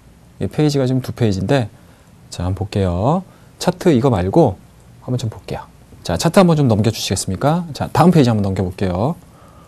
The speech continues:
어, 자, 보시면은요.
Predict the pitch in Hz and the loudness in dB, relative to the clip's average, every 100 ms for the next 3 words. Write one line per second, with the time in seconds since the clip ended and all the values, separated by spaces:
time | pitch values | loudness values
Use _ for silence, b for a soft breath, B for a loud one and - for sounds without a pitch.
0 | b b b - - 110 98 92 90 87 | b b b -20 -12 -8 -4 -4 -4 -6
1 | 85 87 85 - - - - - - - | -6 -8 -10 -14 -16 -16 -16 -16 -16 -16
2 | - - - - 90 - - 101 101 95 | -18 -18 -14 -10 -8 -8 -8 -4 -2 -2
3 | 92 123 165 185 | -2 0 2 2